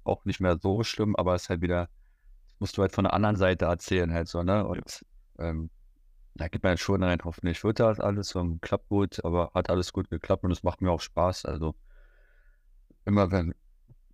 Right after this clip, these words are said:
Speaker 1: wenn was kommt, mach ich's gerne. Ist jetzt nicht jede Woche oder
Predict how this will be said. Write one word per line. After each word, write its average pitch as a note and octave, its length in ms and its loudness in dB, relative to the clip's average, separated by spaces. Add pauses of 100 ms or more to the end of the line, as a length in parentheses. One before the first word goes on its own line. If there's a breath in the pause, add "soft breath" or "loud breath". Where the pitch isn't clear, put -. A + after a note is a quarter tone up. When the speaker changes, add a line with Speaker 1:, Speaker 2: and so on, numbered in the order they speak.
(340)
Speaker 1:
wenn F#2 200 2
was F2+ 180 0
kommt, A#2 440 0 (360)
mach F2+ 220 -4
ich's - 160 -6
gerne. E2 340 -2 (140)
Ist - 140 -4
jetzt - 200 -2
nicht - 320 -4 (120)
jede G2+ 280 2
Woche B2 220 2
oder G2+ 380 2